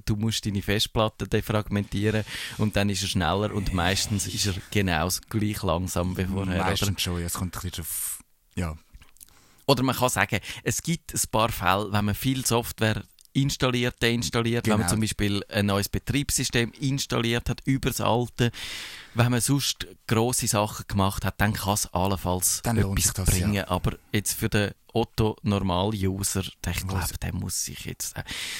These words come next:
Speaker 1: also ich sage auch immer, man muss sich, man muss mit diesen Computern vor allem, die sind zum Schaffen da und die sind nicht da,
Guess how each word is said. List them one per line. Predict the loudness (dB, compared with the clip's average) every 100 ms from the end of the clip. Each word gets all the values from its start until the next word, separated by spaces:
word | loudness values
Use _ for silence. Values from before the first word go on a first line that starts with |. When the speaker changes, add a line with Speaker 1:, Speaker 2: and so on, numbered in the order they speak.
| -10 -2
Speaker 1:
also | -2
ich | 0 0
sage | 0 2
auch | 0
immer, | 2 0 -4 -12 -16 -20 _ _ _ -12
man | 0 2 2
muss | 0 0
sich, | 0 -2 -2
man | 2 4
muss | 2 0 0
mit | 0 2
diesen | 0
Computern | 2 -2 0 0 0 -4
vor | -2 0 2
allem, | 4 2 -2 -2
die | 2
sind | 2 4
zum | 2
Schaffen | 4 2 2 -2 0
da | 2 2
und | 0 -4 0
die | 0
sind | 2 2
nicht | 2 2 _
da, | 2 4 2